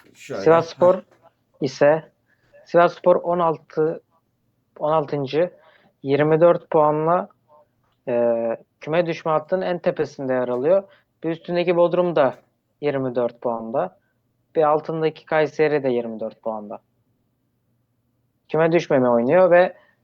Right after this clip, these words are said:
Speaker 2: e, Sivasspor yeni teknik direktör değiştirdi.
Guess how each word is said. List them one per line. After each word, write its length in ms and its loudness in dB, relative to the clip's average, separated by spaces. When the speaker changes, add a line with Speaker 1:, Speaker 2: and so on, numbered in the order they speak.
Speaker 2:
e, 200 2
Sivasspor 580 -2
yeni 440 -2
teknik 400 -4
direktör 500 0
değiştirdi. 640 -4